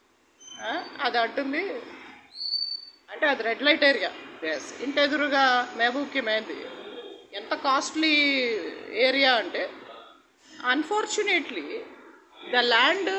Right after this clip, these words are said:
the cost of the land, the price of the land is more, but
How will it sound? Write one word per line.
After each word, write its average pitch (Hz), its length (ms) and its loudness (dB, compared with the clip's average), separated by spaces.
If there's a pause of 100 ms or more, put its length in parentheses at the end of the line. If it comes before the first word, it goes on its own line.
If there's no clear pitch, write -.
(140)
the 285 160 2
cost 294 440 0
of 392 260 -2
the 320 40 4
land, 311 360 4
the - 140 -2
price 285 260 4
of 320 140 4 (100)
the 294 60 2
land 277 400 2
is - 160 -8
more, 320 280 2
but 269 420 0